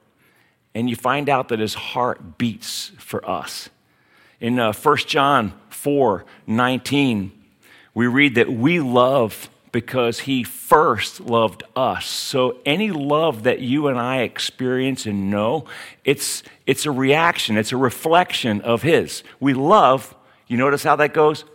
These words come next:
Because he first loved us. So your ability to love and your ability to receive it and know it and give it,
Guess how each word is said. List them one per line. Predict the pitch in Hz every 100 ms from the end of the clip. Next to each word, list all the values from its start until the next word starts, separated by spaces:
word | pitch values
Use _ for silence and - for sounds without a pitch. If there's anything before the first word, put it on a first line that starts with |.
| -
Because | 95 156 151 220 220 98 82 - _ - _ _
he | - 120 107
first | - 104 - -
loved | 95 82 -
us. | 67 - - - _ - -
So | - 147
your | 160 165
ability | 151 120 175 208 180 147
to | - 151
love | 131 143 208 135 110 113
and | 110
your | 107 110
ability | 110 139 139 139
to | - 107
receive | 110 - - 156 165
it | 175 -
and | 117 110 110
know | 123 135
it | 143 -
and | 110 104
give | 90 127 143
it, | 180 - -